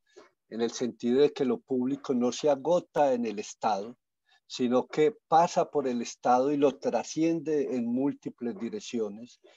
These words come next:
El sentido de lo público como lo que es de todos,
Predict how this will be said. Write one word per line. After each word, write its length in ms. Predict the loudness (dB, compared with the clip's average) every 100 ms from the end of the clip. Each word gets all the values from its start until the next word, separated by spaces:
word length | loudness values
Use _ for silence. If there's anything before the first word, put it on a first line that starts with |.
| _
El 140 | -4 -2
sentido 680 | 0 0 -2 2 4 6
de 80 | 6
lo 160 | 4 2
público 580 | -4 -4 -4 0 -2 2
como 240 | 2 4
lo 160 | 2 0
que 220 | 0 -2
es 140 | 0 -2
de 100 | 0
todos, 600 | 4 4 4 0 -8